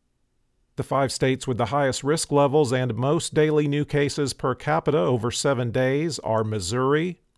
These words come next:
Rhode Island, New Jersey, New York, and Delaware.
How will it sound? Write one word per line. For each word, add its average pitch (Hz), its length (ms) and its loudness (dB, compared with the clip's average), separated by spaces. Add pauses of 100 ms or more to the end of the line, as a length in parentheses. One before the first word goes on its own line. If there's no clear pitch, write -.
Rhode 117 240 2
Island, 143 600 0 (280)
New 117 220 -2
Jersey, 156 680 -2 (400)
New 139 240 0
York, 156 560 0 (500)
and 139 220 -2
Delaware. 135 640 0